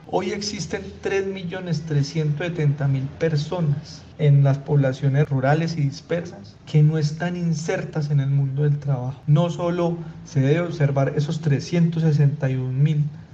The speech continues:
trabajadores que están buscando empleo y que hoy no lo tienen, sino que hay que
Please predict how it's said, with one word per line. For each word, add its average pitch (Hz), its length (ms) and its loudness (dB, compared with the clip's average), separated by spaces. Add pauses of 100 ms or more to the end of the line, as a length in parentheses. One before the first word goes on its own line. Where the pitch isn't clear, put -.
(120)
trabajadores 139 800 2
que 135 260 0 (180)
están 170 420 0
buscando 170 460 -2
empleo 165 380 0
y 147 100 -2
que - 180 -4
hoy 147 40 -2
no 151 80 2
lo 151 140 -4
tienen, 170 320 -6
sino 143 300 0
que 147 100 -2
hay 139 60 2
que 160 320 -6